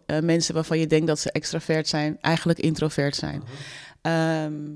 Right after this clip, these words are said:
Speaker 1: ik wilde, kijk, ik, ik hou van het podium. Ik ben begonnen als danseres, als presentator, als, eh, eh, eh, dagvoorzitter. Dus ik hou van het podium. Ik hou ervan, dat vind ik leuk om te performen.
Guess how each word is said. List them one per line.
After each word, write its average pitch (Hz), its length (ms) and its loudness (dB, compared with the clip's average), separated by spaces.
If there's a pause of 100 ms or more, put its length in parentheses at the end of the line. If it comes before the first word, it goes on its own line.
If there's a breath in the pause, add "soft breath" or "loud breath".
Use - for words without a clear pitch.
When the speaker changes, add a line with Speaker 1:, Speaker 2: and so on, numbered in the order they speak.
(380)
Speaker 1:
ik 202 200 8
wilde, 170 420 8
kijk, 190 220 4
ik, - 240 -2
ik 190 140 4
hou 180 200 8
van - 140 -4
het 165 120 -2
podium. 196 440 8
Ik 147 160 0
ben 156 180 4
begonnen 165 360 6
als - 160 4
danseres, 202 600 4
als - 140 -6
presentator, 180 920 4
als, 139 360 -2
eh, 139 180 2
eh, 139 60 -4 (880 loud breath)
eh, 143 80 4
dagvoorzitter. 165 880 6
Dus 170 160 2
ik 185 80 -2
hou 220 220 8
van 190 120 2
het 175 120 2
podium. 196 400 10
Ik 175 100 0
hou 170 260 4
ervan, 160 260 2
dat 147 120 0
vind 165 200 2
ik - 140 -4
leuk 151 260 6
om 147 100 -4
te - 100 -6
performen. 147 560 2